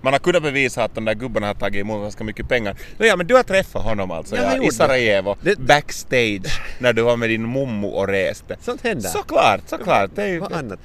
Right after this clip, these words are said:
Speaker 2: Det är tråkigt att vi inte hann sitta så pass länge att han kunde berätta om, om, om sina, vad heter det, efterfester med Berlusconi, för det skulle ha varit något kanske så här saftigare, eh, detaljer. Men, men jag, så bra vänner hann vi inte bli ännu att han, han orkar öppna sig om det.
Speaker 1: Alltså, jag berättade om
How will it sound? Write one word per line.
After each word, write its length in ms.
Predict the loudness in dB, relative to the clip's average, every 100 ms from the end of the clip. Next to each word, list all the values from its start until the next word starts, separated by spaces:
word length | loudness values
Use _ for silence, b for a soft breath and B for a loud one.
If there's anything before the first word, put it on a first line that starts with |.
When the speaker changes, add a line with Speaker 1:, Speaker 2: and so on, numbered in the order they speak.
| B
Speaker 2:
Det 60 | 0
är 40 |
tråkigt 280 | 2 2 0
att 80 | -2
vi 40 |
inte 140 | -2 -4
hann 120 | -6
sitta 200 | -6 -8
så 80 | -8
pass 140 | -8
länge 280 | -6 -4 -4
att 60 | -6
han 100 | -6
kunde 160 | -6
berätta 440 | -2 -2 -2 -4 -4
om, 120 | -6
om, 280 | -10 -8 6
om 220 | 6 6
sina, 340 | -2 -8 -8
vad 140 | -8 -8
heter 240 | -8 -6
det, 60 | -6
efterfester 640 | -6 -4 -6 -6 -10 -8
med 140 | -8 -6
Berlusconi, 760 | -4 -4 -8 -8 -6 -6 -8 -14
för 80 | -10
det 140 | -10
skulle 160 | -6 -4
ha 40 |
varit 160 | -4 -8
något 280 | -10 -10 -12
kanske 220 | -16 -16 -14
så 100 | -12
här 100 | -12
saftigare, 640 | -6 -4 -4 -8 -8 -8 -10 -14 b b b -12
eh, 440 | -8 -6 -8 -10 -14 -18
detaljer. 720 | -10 -8 -2 -2 -2 -8 -12 -14 -8
Men, 220 | -6 -6 -10
men 160 | -12 -12 -14 -14 -12
jag, 300 | -10 -10 -6
så 100 | 0
bra 220 | 2 2
vänner 220 | 0 -4
hann 200 | -6 -8
vi 60 | -10
inte 120 | -10
bli 180 | -10 -10
ännu 160 | -12
att 80 | -14
han, 180 | -14 -14 -14
han 120 | -10
orkar 280 | -10 -6 -8
öppna 200 | -8 -12
sig 160 | -14
om 120 | -12 -10
det. 120 | -12 -12 -8
Speaker 1:
Alltså, 240 | -6 -4 -2
jag 140 | -2
berättade 420 | 0 -2 0 0
om 360 | 2 0 -2 -8